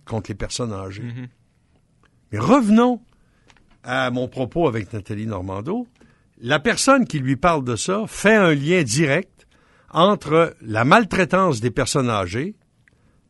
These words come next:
Speaker 1: et le vol des personnes âgées par leurs enfants accros au jeu.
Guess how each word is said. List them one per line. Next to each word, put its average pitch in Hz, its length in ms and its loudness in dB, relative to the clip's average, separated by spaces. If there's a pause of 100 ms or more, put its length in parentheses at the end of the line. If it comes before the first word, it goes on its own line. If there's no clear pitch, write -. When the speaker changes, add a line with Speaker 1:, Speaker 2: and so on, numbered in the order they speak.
(220)
Speaker 1:
et 143 140 2
le 143 100 4
vol 143 480 4
des 123 120 -2
personnes 120 360 -2
âgées 110 480 -2 (300)
par 127 180 -2
leurs 131 320 2
enfants 170 460 -2 (260)
accros 151 640 -2 (140)
au 110 180 -2
jeu. 101 260 -6